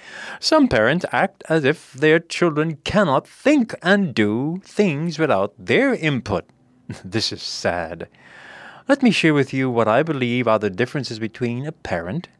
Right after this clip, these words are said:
and a mentor. A parent gives unsolicited advice and counsel. I said a parent gives unsolicited advice, mean, "Come here, child, let me tell you what to do,"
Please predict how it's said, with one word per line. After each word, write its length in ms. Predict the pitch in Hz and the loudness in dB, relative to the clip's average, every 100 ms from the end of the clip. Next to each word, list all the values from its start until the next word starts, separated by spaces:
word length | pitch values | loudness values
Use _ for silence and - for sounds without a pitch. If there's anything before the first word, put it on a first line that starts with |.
| _ | _
and 440 | 120 117 131 139 - | -4 -4 -4 -10 -8
a 120 | 143 | -8
mentor. 800 | 139 135 95 85 - 92 85 82 _ _ _ _ _ _ _ - - - - _ _ _ | -4 -4 -4 -8 -6 -6 -6 -14 _ _ _ _ _ _ _ -20 -20 -20 -20 _ _ _
A 100 | 165 | 0
parent 500 | - 262 143 139 147 | 2 2 2 0 0
gives 240 | 131 139 - - | 0 0 -2 2
unsolicited 1080 | 202 262 254 - 180 160 160 - 147 160 - | 2 4 -2 0 2 4 2 0 -2 -4 -2
advice 720 | 123 147 123 95 95 113 - - | 0 0 0 -2 -2 -2 -6 -10
and 300 | 123 123 117 | -6 -6 -6
counsel. 720 | - 113 101 92 - 95 85 - _ _ _ | -10 -8 -8 -10 -6 -6 -8 -16 _ _ _
I 140 | 107 104 | -8 -6
said 320 | - 127 113 | -4 -2 -2
a 80 | 101 | -4
parent 520 | - 120 120 135 143 _ - | -4 -2 -2 -4 -10 _ -12
gives 460 | 98 95 101 139 - _ _ | -8 -6 -8 -12 -20 _ _
unsolicited 1200 | 170 233 233 - 160 139 135 190 - 135 104 95 - | 0 2 0 -2 2 2 4 2 2 -2 -2 -4 -6
advice, 560 | 95 - 95 95 - | -8 -6 -8 -8 -12
mean, 400 | 110 113 131 180 - - | -8 -6 -6 -6 -8 -16
"Come 180 | - 220 | 0 2
here, 160 | 208 131 | 4 2
child, 440 | - 104 123 170 | 2 2 4 4
let 140 | 160 175 | 2 2
me 100 | 156 | 0
tell 260 | 127 135 | 2 2
you 100 | 139 | 4
what 160 | 123 117 | 2 2
to 80 | 127 | 2
do," 340 | 135 123 90 | 2 0 -4